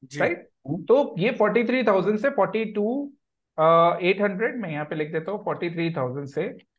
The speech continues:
Speaker 2: फ़ोर्टी टू एट हंड्रेड, ये एक जोन कहलाएगा, ये एक broader, मैं इसको broader zone में डाल देता हूँ, this is a broader zone, जो ये कहलाएगा।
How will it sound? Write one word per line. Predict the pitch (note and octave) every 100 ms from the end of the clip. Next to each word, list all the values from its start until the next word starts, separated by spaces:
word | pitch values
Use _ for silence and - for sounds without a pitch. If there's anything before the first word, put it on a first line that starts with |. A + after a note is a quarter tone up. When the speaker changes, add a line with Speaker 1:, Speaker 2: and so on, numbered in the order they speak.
| _ _ _
Speaker 2:
फ़ोर्टी | E3 E3 A3
टू | A3 G#3 -
एट | E3 F3+ F#3
हंड्रेड, | F#3+ F#3 A3 A#3
ये | C#3 F3+ G#3
एक | G3+ F3+ F#3 F#3
जोन | E3 D#3+ D#3+ E3 G3 A3+
कहलाएगा, | G#3+ F3 D#3+ D3+ G3 D4+ _ _ _ _ B2+
ये | D#3 G3
एक | - F3 F3+ F3
broader, | D#3 D3 D3 G3 G3+ E4+ G4 - F4 - _ -
मैं | C#3+
इसको | - E3
broader | D3+ D3 E3+
zone | E3+ E3 D#3
में | D#3+
डाल | D3+ D3
देता | C#3+ D#3
हूँ, | F3+ A3+
this | C#3+ D3+
is | D3 E3+
a | C#3+ C#3+
broader | C3+ C#3+ E3 D#3
zone, | C#3+ A#3+ - -
जो | C#3
ये | C#3+ - -
कहलाएगा। | - B2+ A#2+ A#2 B2+